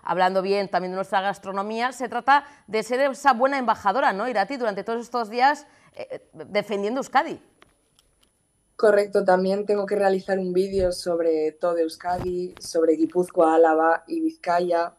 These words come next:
Speaker 1: Ajá.
Speaker 2: para fomentar lo que has dicho tú, el turismo, el, toda la gastronomía que tenemos, que es muy extensa, y, pues, todo ese tipo de cosas.
Speaker 1: Eh, Irati, ¿cómo, cómo te enteras de que existe? No sé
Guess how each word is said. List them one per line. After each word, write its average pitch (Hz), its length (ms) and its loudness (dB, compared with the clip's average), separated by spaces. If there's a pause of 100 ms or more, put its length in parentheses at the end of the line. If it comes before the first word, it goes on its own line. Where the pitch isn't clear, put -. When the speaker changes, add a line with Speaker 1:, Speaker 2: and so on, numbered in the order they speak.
(100)
Speaker 1:
Ajá. 214 260 -18
Speaker 2:
para 180 220 2
fomentar 185 760 0
lo 185 100 -8
que 180 80 -6
has 175 80 -8
dicho - 240 -4
tú, 180 180 0
el 165 140 4
turismo, 180 720 0
el, 170 160 -2
toda 175 200 0
la 170 120 -2
gastronomía 165 680 -4
que 160 100 -20
tenemos, 160 420 -4
que - 80 -18
es - 80 -18
muy 165 100 -6
extensa, 180 880 2 (560)
y, 180 300 6
pues, 165 320 0 (180)
todo 190 260 6
ese 170 200 2
tipo 165 200 -2
de 156 140 4
cosas. 165 600 -2 (460)
Speaker 1:
Eh, 214 240 0
Irati, 185 280 -2
¿cómo, 220 240 -2
cómo 240 200 -2
te 294 80 0
enteras 285 460 2
de 214 200 -4
que 220 80 -8
existe? 208 320 -8
No 233 100 -4
sé 302 220 -2